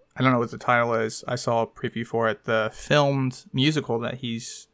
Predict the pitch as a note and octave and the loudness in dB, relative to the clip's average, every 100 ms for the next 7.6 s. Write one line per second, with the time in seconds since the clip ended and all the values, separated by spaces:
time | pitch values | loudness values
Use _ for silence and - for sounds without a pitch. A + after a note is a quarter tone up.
0 | _ C3 A#2 A2+ A#2+ B2 C3 A#2 A2 A2+ | _ -2 -2 -2 -2 -2 -2 -2 -4 -6
1 | A#2+ A2+ _ _ _ _ _ C3+ B2+ - | -6 -8 _ _ _ _ _ 2 2 4
2 | C3 C3 A2+ A2+ A2+ - A2 - B2 A2+ | 2 2 0 -2 -4 -4 -6 -6 -4 -4
3 | - G#2+ - - A#2 A2+ A2+ - A2 - | -4 -8 -6 -4 -2 -2 -2 -2 -2 -2
4 | _ _ _ _ C#3+ F3 G3+ G3+ F3+ D3 | _ _ _ _ 2 2 4 2 2 2
5 | C3+ - D3 C#3 - - _ _ - _ | 0 0 0 0 -4 -12 _ _ -20 _
6 | - - D3 C3+ C3 C3+ - B2 B2 A#2+ | -14 4 6 6 4 4 4 2 4 4
7 | A#2 A#2 A#2 A#2 A#2 - | 2 2 2 0 -6 -14